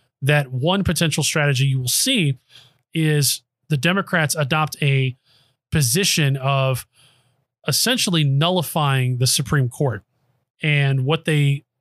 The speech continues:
what was articulated by the author is that Congress under the Constitution has the authority to limit the, um, jurisdiction of the Supreme Court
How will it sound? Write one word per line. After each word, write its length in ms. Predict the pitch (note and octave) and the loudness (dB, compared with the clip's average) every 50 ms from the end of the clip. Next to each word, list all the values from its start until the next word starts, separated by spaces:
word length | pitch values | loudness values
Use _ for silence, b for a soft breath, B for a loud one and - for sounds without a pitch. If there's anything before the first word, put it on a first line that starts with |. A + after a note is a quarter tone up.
| _ _ - | _ _ -6
what 160 | F3 F#3+ G3+ | -4 -2 0
was 140 | F3+ D3+ C#3 | 0 0 0
articulated 580 | C#3+ B2+ B2+ - F#3 - F3 D#3+ D3+ C#3+ C#3 | 0 0 -2 -4 -4 -2 0 0 0 2 2
by 100 | A#2+ C#3+ | 0 0
the 120 | C3 B2 C3+ | 0 0 -2
author 420 | D3 F#3 G#3+ F#3+ - - C#3+ C3+ | -2 -2 -2 -2 0 0 0 0
is 180 | C3+ C3 B2+ - B B B B B B B _ | 2 0 -2 -4 B B B B B B B _
that 180 | - D3+ C3+ | 0 0 0
Congress 520 | - - - G3+ A#3+ B3 G3 E3 D#3+ - - | 0 -2 -2 0 0 0 0 0 0 2 2
under 140 | E3 D#3+ D#3+ | 2 0 0
the 100 | C#3+ C#3+ | 0 -2
Constitution 640 | - - D3+ C#3+ B2+ - C3+ - E3 D3+ - D3+ C3 | 0 0 2 2 2 0 0 0 0 0 2 2 2
has 180 | C3 C#3 B2+ | 2 2 2
the 100 | B2 C3+ | 2 0
authority 460 | B2+ B2 - - F3+ F#3 E3+ D#3 C#3+ C3 | 0 0 -2 -2 0 0 2 0 0 0
to 140 | - - D3 | 0 -2 -2
limit 500 | B2+ B2 C3+ E3+ F#3 F#3 D#3+ C#3 B2 - - b b b b b b b b b b | 0 0 0 2 2 2 2 0 -2 -6 -10 b b b b b b b b b b
the, 520 | - B2 B2 C#3+ C#3+ C#3+ C#3+ C#3 C3 C3 - _ - | -8 -4 0 0 2 2 2 0 -2 -4 -6 _ -2
um, 440 | C#3+ C3+ B2+ B2+ B2 A#2+ A#2+ A#2 A2+ - _ _ - | 0 0 2 2 2 2 2 0 -2 -6 _ _ -4
jurisdiction 880 | C#3+ B2+ C3 F#3 F#3+ E3 - - D3 C#3+ F#3 F#3 - - - A2+ G2 - _ _ _ _ _ _ _ _ _ _ _ _ | -2 0 0 0 0 0 -2 -2 -2 -2 0 0 0 0 -2 -2 -4 -6 _ _ _ _ _ _ _ _ _ _ _ _
of 140 | - F3 D3+ | -2 0 0
the 40 | D#3 | 2
Supreme 440 | C3+ - E3 C3 - E3 D#3 C#3 B2+ | 0 0 0 -2 -2 0 0 0 0
Court 340 | B2+ - D3+ B2 G2+ - | 0 -2 -2 -2 -2 -6